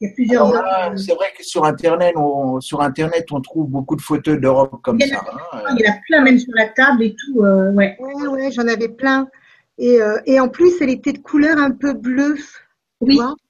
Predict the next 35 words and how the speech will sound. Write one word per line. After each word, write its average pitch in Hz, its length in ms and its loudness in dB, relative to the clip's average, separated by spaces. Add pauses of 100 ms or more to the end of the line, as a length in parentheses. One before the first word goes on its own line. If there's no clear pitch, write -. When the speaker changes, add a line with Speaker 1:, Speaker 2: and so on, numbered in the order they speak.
(300)
Speaker 2:
Oui, 170 160 2
oui, 175 180 2
la, 143 160 4 (160)
la 135 140 0
couleur 147 400 0
de 135 80 -4
l'archange 127 460 -6
Michael, 139 420 -8
en 120 100 -10
fait, - 220 -20 (100)
hein. 127 200 -14
Speaker 3:
C'est 269 60 -4
ça, 269 120 -4 (220)
c'est 277 120 -18 (200)
ça. 240 160 -4
Ah - 20 -10
bah, 214 100 -4
je 214 120 -10
te 240 80 0
dis 220 140 -4
pas 269 140 0
comment 226 220 -2
j'étais 214 260 -2
heureuse. 269 480 2 (1080)
Et, 233 260 6
euh, 190 720 -2 (160)
et, 226 720 0
et 233 60 -2
ce 294 240 -2
jour-là 277 640 2
aussi, 285 520 -4
j'avais 233 340 -2
vu, 294 520 -2
euh, 202 640 -2 (840)
euh, 202 760 -8